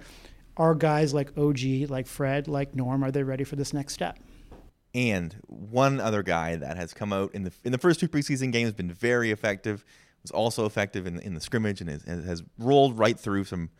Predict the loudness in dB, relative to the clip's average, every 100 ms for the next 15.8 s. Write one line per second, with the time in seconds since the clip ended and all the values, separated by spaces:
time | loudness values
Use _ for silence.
0 | _ _ 2 4 2 -4 -2 0 0 -6
1 | -8 -8 -8 -6 -4 -4 -6 -2 6 8
2 | 10 8 8 4 -2 -20 -20 -20 -20 -20
3 | -18 -14 -8 -2 0 0 0 4 4 6
4 | 10 12 12 6 -8 -6 -8 -10 -14 0
5 | 4 4 6 6 6 6 6 4 2 2
6 | 4 6 6 4 6 8 8 8 8 8
7 | 6 2 2 6 6 4 -2 -2 0 0
8 | 2 2 2 0 -2 -2 -2 -2 2 4
9 | 6 4 2 4 4 4 -4 0 2 2
10 | 2 0 0 0 6 8 8 8 4 0
11 | 4 8 8 6 4 2 0 4 6 8
12 | 6 2 0 0 2 2 8 8 8 6
13 | 6 6 2 2 0 0 2 4 4 2
14 | 2 0 0 -2 2 4 4 2 2 4
15 | 2 2 2 0 2 4 2 0